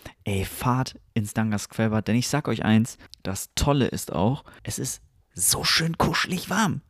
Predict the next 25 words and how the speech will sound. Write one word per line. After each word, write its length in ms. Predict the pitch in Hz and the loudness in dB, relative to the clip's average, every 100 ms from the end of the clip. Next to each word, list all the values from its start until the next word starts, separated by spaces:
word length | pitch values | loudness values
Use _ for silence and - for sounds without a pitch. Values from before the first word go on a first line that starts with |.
| _ _ _ - | _ _ _ -4
Das 500 | 160 - - - - - | -2 -4 -8 -12 -10 -6
ist 320 | 165 - 139 | -4 -4 -2
richtig 320 | 165 175 - | 0 0 0
gut, 280 | 185 180 - _ - | 2 2 -2 _ 4
wenn 160 | 147 | 6
man 160 | 156 143 | 6 6
mal 200 | 139 139 | 4 4
nicht 200 | 151 - | 2 0
im 120 | 139 | -2
Becken 340 | 131 131 139 127 | -2 -4 -4 -2
war. 180 | 123 123 - - | 0 -2 -8 0
Wer 140 | 127 | 0
kennt's 360 | - 127 123 - | 2 0 0 2
nicht? 240 | 120 - - - - | 2 2 -6 -12 -2
Man 100 | 117 | -2
ist 160 | 117 - | 0 -2
irgendwie, 480 | 120 120 117 110 - - - - | -2 -2 0 0 -2 -14 -20 -6
ähm, 300 | 110 107 104 | 0 2 2
im 160 | 110 110 | 0 0
Wasser 260 | 127 120 | 0 -2
gewesen, 340 | 110 113 117 110 | -2 -2 -2 -2
dann 100 | 107 | -4
geht 180 | 113 120 | -2 -2
man 80 | 110 | 0
raus. 260 | 101 104 | 0 0